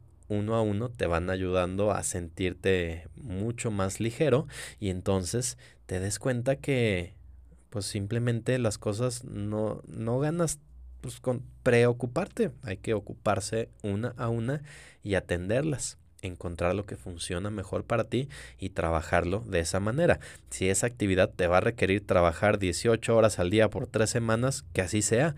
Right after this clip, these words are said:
Pero si objetivamente te das cuenta que si encuentras una manera más eficiente y a lo mejor puedes trabajar dos horas o tres horas al día, pues nadie tiene por qué decirte que eres un flojo si estás cumpliendo los objetivos que para ti son importantes,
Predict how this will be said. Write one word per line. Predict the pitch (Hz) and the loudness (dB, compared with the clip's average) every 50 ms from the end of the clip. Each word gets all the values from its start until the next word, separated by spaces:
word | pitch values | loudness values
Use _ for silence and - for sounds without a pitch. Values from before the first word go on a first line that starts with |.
| - - - - - - - - | -6 -14 -18 -18 -20 -20 -12 -6
Pero | - 107 104 107 | -4 -2 -2 -2
si | - - | 0 -2
objetivamente | 101 - - - - 117 127 139 139 139 143 147 147 | -4 -4 -4 -4 -2 0 0 0 0 0 -2 -2 -2
te | 147 - 104 | -2 0 0
das | 104 117 120 - | 0 0 0 -2
cuenta | - - 123 117 110 - 101 98 | 0 2 2 2 2 0 -2 -2
que | - - 95 92 | -2 -2 -4 -2
si | - - - 95 | -2 -2 -2 -2
encuentras | 90 90 - - 107 110 113 120 113 - | -2 -2 0 0 0 2 2 0 0 0
una | 110 107 107 107 | -2 -2 -2 0
manera | 107 92 90 90 87 95 98 | 0 0 0 0 0 0 0
más | 98 104 110 117 - | 0 0 0 0 0
eficiente | 127 101 - 104 95 - 113 107 98 95 - - 90 - - - - - - - - - | -2 -2 -2 -2 -2 0 2 2 2 0 0 -2 -4 -4 -6 -14 -16 -16 -16 -18 -12 -4
y | - 101 | 0 2
a | 92 | 2
lo | 95 98 | 2 2
mejor | 95 101 95 - - 123 113 117 | 0 -2 -2 2 2 2 2 2
puedes | - 113 113 117 120 107 - | 4 4 6 6 6 4 4
trabajar | - 104 95 90 90 - 117 110 107 - - - - - - | 2 2 2 2 4 4 2 2 2 0 -8 -20 -20 -20 -4
dos | - 113 135 143 131 117 - | 2 6 6 6 6 6 4
horas | 117 104 101 92 - - | 4 4 4 2 0 -4
o | - - - | -10 -8 -4
tres | 127 131 127 117 123 | -2 0 0 2 2
horas | 110 104 - - | 2 2 2 2
al | 98 92 98 | 2 2 4
día, | 110 123 135 139 143 - - - - - - - - - - | 6 6 6 6 4 0 -10 -20 -20 -20 -20 -20 -20 -20 -12
pues | - 107 107 | -6 -2 0
nadie | 123 151 170 170 | 2 4 4 4
tiene | - 160 165 165 151 | 4 4 4 2 2
por | - 117 104 - | 0 0 0 2
qué | - 127 | 2 2
decirte | 131 139 135 - 135 123 123 123 143 131 127 110 95 87 - - - - - | 4 4 2 2 2 0 0 2 4 6 6 6 6 4 -2 -8 -18 -4 2
que | - | 2
eres | 113 113 - - | 4 4 4 2
un | 120 117 | -2 0
flojo | - 117 113 110 - - 139 - | 2 4 4 4 4 2 0 0
si | - - - 101 | -2 -2 -2 -2
estás | 95 - - - 95 104 - | -4 -2 2 2 2 2 2
cumpliendo | - - 117 107 101 - 98 95 95 98 107 | -2 -6 -8 -6 -2 0 0 0 2 0 0
los | 110 98 - - | 0 0 -2 -4
objetivos | 98 - - - - - 95 98 101 104 - | -6 -4 -6 -6 -4 -2 0 0 0 -2 -4
que | - 104 - | -4 -6 -6
para | - - 101 98 98 - - - | -4 -2 -2 -2 -2 -6 -6 -2
ti | - 131 127 | -2 0 0
son | - - 113 113 113 | 0 0 -2 -2 -4
importantes, | 107 104 - 202 - - 127 127 123 120 120 139 139 - | -4 -2 -2 -2 -2 0 -2 0 0 0 -2 -2 -4 -4